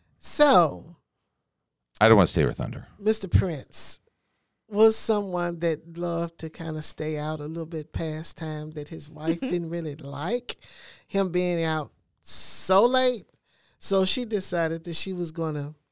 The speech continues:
Speaker 1: fix him one night, okay? And, you know, knowing he comes in and he's probably had a
Speaker 2: Adult
Speaker 1: few
Speaker 2: beverage or two?
Speaker 1: drinks, you know, and he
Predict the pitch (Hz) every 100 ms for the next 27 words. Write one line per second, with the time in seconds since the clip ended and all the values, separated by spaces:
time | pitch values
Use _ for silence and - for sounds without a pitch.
0 | _ _ _ _ _ 330 320 - 156 143
1 | 143 139 139 139 151 165 262 233 226 220
2 | - - - _ 185 165 160 156 185 170
3 | 165 160 - 190 202 220 214 196 214 190
4 | 185 190 185 190 208 196 214 214 208 -
5 | _ 370 415 330 202 190 185 190 156 160
6 | 147 147 160 - _ _ _ _ _ _
7 | 95 98 - 98 95 104 98 107 131 131
8 | - 415 403 359 349 349 349 320 _ _
9 | _ _ _ _ _ _ - 208 202 196
10 | 196 202 233 226 190 170 156 139